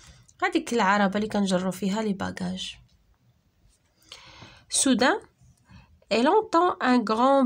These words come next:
bruit. يعني فجأة سمعت واحد، <coughs> واحد الصداع مجهد.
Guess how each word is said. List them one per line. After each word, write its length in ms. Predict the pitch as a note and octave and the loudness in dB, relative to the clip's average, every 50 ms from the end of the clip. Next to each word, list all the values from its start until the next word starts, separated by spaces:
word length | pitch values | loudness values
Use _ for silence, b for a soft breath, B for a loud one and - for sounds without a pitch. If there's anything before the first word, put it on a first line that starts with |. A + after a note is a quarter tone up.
| A3+ | 2
bruit. 300 | G#3+ G3 G3 G3 F#3+ G3 - - | 2 2 0 0 -2 -6 -8 -8
يعني 240 | G3 E3+ E3 F3 E3+ | -6 -4 -2 -4 -2
فجأة 380 | - G3+ F#3+ F#3+ - G#3 G3+ G3+ - F#4 G#4+ | -2 -2 -4 -2 -2 -4 -4 -2 -2 -2 0
سمعت 420 | G4+ - - C4+ - D#4+ D#4+ - D#4+ | 0 0 -2 0 0 0 0 2 2
واحد، 560 | D#4+ D4 - - C4 - - C#4+ C#4+ C#4 - - - _ _ | 0 0 -2 -6 -10 -8 -6 -6 -6 -6 -8 -10 -16 _ _
<coughs> 400 | _ _ - - - C4 B3+ - | _ _ -4 -2 0 0 0 0
واحد 300 | B3+ - - A3 G3+ A3+ | -2 -2 -4 -4 -2 -2
الصداع 800 | A#3 A#3 A3+ A3 G#3+ G3+ - - G#3 G3+ A3+ A3 G#3 G3 G3 G3+ | -2 0 0 0 -2 -2 -4 -4 -4 0 2 2 2 2 0 -2
مجهد. 440 | G3+ G3 F#3+ F#3+ F#3 G3 F#3 F#3+ | -2 -2 -2 0 0 -2 -2 -2